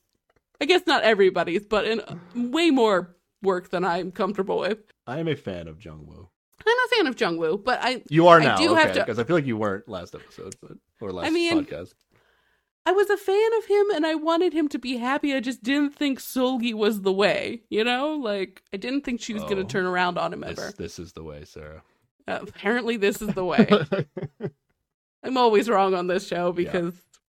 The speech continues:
Speaker 1: the different logic prevails on that island. <laughs>
Speaker 2: Yeah. I think we're getting fooled, and I'm starting to see through it.
Speaker 1: <laughs> Okay.
Speaker 2: I, I, I think I got this all figured out.
Speaker 1: All right, all
Speaker 2: All
Speaker 1: right.
Speaker 2: right, here we go.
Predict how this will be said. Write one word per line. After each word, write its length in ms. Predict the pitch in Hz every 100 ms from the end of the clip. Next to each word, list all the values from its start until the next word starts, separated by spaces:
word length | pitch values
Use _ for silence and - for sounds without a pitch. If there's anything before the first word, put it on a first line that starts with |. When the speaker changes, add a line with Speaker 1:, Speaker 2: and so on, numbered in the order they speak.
| _ -
Speaker 1:
the 120 | 202
different 320 | 214 311 262 233
logic 360 | 208 214 196
prevails 480 | 226 202 190 170 180
on 140 | 180 165
that 160 | 156
island. 400 | 156 156 262 277
<laughs> 160 | - - _ _ _ _ _ 98
Speaker 2:
Yeah. 260 | 85 80 - _ _ _ 110
I 100 | 120
think 220 | 208 202
we're 60 |
getting 200 | 143 101 98
fooled, 260 | 92 82
and 80 | 85
I'm 100 | 92
starting 240 | - 92
to 100 | 82
see 120 | - 71
through 300 | 78 71 - _ _ _ _ _ -
it. 140 | - -
Speaker 1:
<laughs> 160 | - 330
Okay. 420 | 269 - 240 - - 285 -
Speaker 2:
I, 60 |
I, 520 | 131 117 92 120 110 139
I 60 | 127
think 140 | 208
I 40 | 110
got 160 | 92 -
this 120 | -
all 120 | 62
figured 280 | - 50 50
out. 180 | 50 - _ -
Speaker 1:
All 60 | 294
right, 300 | 403 302 359
all 60 | 139
Speaker 2:
All 60 |
Speaker 1:
right. 100 | 254 277
Speaker 2:
right, 100 | 110
here 120 | 104
we 120 | 131
go. 180 | -